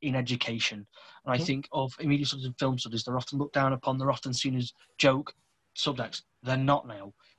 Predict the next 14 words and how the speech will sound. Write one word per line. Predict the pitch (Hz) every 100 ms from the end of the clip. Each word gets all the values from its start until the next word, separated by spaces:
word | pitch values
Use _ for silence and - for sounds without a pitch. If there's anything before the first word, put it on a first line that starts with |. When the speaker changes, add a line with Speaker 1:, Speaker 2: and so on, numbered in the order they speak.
| _
Speaker 1:
Let's, | 139 165 - - - _ _
I | 151
wanna | 143 143 127 -
say | - -
this | 139 120
very, | 147 147
very, | 143 135 127
very | 127 123
distinctly | 131 - 143 135
and | 117
very | 120 120
clearly. | - 131 123 110 98 - - - _ _ _ -
Media | 131 175 175 147
studies | - 117 117 123 139